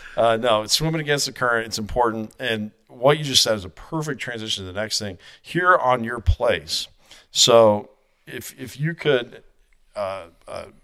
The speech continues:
come and, and actually, if you follow Chase on social media, he posts a lot of stuff from his, his, uh, uh, property here that, that we're on right now. Um, you get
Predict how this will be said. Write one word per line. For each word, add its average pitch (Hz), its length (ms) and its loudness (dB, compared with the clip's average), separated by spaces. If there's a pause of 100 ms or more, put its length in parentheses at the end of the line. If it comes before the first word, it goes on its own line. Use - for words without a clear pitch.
come 127 260 2
and, 110 140 -6
and 113 200 -10
actually, 110 320 -6
if 92 120 -12
you 101 80 -12
follow 101 580 0 (280)
Chase 92 460 -4 (140)
on 98 240 -4
social 92 320 -8
media, 90 160 -12
he 95 80 -10
posts 98 340 -2
a - 40 -14
lot 90 140 -12
of 85 80 -10
stuff 87 220 -10
from 92 280 -10
his, 90 300 -4 (420)
his, 95 280 -2
uh, 82 280 -4 (100)
uh, 60 260 -16 (320)
property 90 420 2
here 85 200 -10
that, 90 160 -8 (240)
that 92 160 -4
we're 90 140 -4
on 98 120 -4
right 85 200 -6
now. 87 380 -6 (520)
Um, 95 460 4 (840)
you 104 200 2
get 120 360 4